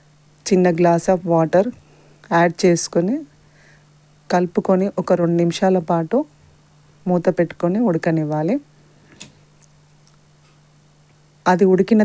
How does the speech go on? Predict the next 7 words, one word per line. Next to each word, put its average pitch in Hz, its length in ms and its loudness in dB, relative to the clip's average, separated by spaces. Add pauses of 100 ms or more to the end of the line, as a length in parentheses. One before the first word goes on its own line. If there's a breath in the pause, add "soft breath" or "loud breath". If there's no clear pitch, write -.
తర్వాత 175 420 0 (1700 soft breath)
కట్ 190 200 0
చేసుకొని 196 440 0
పెట్టుకున్న 180 420 -2 (140)
కొత్తిమీరను 170 680 0 (2000)
అందులోకి 170 480 2
వేసుకొని 180 480 -2